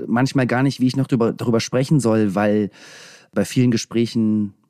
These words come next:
entbehrt sich die Grundlage eines Gespräches, wenn der Mensch gegenüber Israels Existenzrecht nicht mal an-,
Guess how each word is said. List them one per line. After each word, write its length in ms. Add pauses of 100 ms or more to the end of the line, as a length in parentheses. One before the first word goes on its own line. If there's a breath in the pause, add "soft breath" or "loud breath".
(140)
entbehrt 480
sich 160
die 100
Grundlage 500
eines 220
Gespräches, 540
wenn 100
der 80
Mensch 240
gegenüber 380
Israels 460
Existenzrecht 760
nicht 160
mal 120
an-, 360